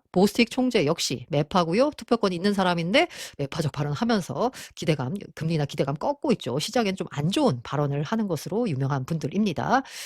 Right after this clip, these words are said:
오후 일곱 시 에는 제퍼슨 부의장이나 콜린스 총재는 뭐 중립인데요. 이분들 약간, 그래도 최근에 약간 매파적으로 좀 치우치는 면이 없잖아 있긴 한데,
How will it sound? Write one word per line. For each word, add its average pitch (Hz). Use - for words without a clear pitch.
오후 277
일곱 240
시 -
에는 247
제퍼슨 208
부의장이나 165
콜린스 285
총재는 240
뭐 202
중립인데요. 208
이분들 254
약간, 262
그래도 208
최근에 302
약간 277
매파적으로 240
좀 214
치우치는 254
면이 160
없잖아 208
있긴 185
한데, 196